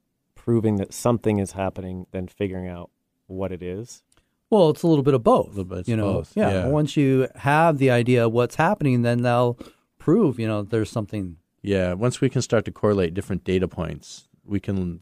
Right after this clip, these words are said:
Speaker 3: look at what those data points really mean.
Speaker 1: Yeah, it'll start to put, like, paint a picture.
Speaker 3: Yeah.
Speaker 2: Exactly.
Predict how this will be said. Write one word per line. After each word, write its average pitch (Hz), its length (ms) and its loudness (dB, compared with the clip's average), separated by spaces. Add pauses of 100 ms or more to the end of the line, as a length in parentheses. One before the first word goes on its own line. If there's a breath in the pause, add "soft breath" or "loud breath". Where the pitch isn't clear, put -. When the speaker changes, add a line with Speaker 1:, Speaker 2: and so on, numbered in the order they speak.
Speaker 3:
look 98 320 -4
at 95 80 -2
what 85 220 -6
those 82 220 -2
data 82 200 -4
points - 520 -18 (260)
really 82 220 -14
mean. 80 140 -18
Speaker 1:
Yeah, 104 100 -2
it'll 87 160 -8
start - 240 -4
to 101 40 -10
put, - 300 -16 (100)
like, 95 240 -14
paint 113 200 -2
a - 20 -6
picture. - 480 -16
Speaker 3:
Yeah. 110 160 -2
Speaker 2:
Exactly. 92 400 -8